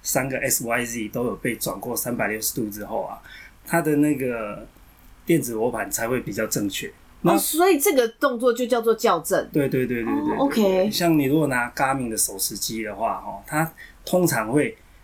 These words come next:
Speaker 1: 三不五时就提醒你要做一次电-，电子校正，那就是这种罗盘的校正，电子。
Speaker 2: 嗯。
Speaker 1: 啊，手机就比较简单啦，因为它大部分的人都是背一大堆东西，手只有一只手拿手机，就叫你转大八字。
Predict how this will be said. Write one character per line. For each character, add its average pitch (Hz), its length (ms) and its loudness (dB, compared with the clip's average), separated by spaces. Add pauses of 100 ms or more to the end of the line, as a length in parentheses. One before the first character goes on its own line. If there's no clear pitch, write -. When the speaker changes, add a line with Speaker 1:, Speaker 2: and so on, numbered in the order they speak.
(120)
Speaker 1:
三 151 300 2
不 170 100 6
五 131 80 6
时 107 220 -2
就 120 120 2
提 117 200 -4
醒 117 240 -2
你 98 120 -8
要 107 160 -4
做 113 200 0
一 104 60 0
次 101 320 -4
电-， - 120 -4 (180)
电 123 140 2
子 98 140 -6
校 98 220 -4
正， - 180 -10 (120)
那 120 140 -4
就 135 120 0
是 131 120 -4
这 123 140 0
种 107 220 -2
罗 107 160 0
盘 104 200 -4
的 95 140 -6
校 104 160 -2
正， 104 220 -8
电 123 200 -6
子。 104 120 -12
Speaker 2:
嗯。 247 520 2
Speaker 1:
啊， 240 200 4
手 165 200 2
机 185 200 0
就 175 120 4
比 139 80 -2
较 147 120 2
简 107 240 -4
单 117 180 0
啦， 117 140 -4
因 147 80 4
为 151 80 6
它 147 160 2
大 151 180 0
部 147 80 2
分 147 80 2
的 120 80 0
人 107 160 -4
都 127 80 -4
是 135 320 -6
背 131 180 2
一 127 40 0
大 123 140 0
堆 127 120 -4
东 123 140 -2
西， 127 80 -2
手 101 260 -4
只 120 220 -4
有 131 60 -4
一 151 60 0
只 127 140 -2
手 104 220 -4
拿 98 120 -8
手 110 220 -6
机， 110 160 -10
就 113 100 -8
叫 117 140 -4
你 107 120 -6
转 - 220 -8 (140)
大 110 160 -2
八 101 220 -12
字。 - 200 -10